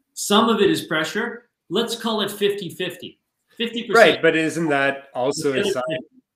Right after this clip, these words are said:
Speaker 2: that there's no accountability built, accountability built into the sales team, right? If, if your reps can procrastinate,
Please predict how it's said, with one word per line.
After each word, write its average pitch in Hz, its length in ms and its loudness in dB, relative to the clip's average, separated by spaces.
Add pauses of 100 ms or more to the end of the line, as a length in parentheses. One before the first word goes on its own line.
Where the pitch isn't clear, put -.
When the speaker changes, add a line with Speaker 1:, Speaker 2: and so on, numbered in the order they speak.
(340)
Speaker 2:
that 131 140 -6
there's 123 180 -6
no 131 160 -4
accountability 117 600 -10
built, 113 260 -6 (120)
accountability 127 960 -4 (920)
built 127 300 -4
into 123 220 -10
the 113 100 -10
sales 170 340 -6
team, 127 160 -8
right? 139 160 2
If, 135 200 -4 (220)
if 139 160 0
your 135 160 -4
reps 151 360 2
can 135 180 -6
procrastinate, 113 1080 -10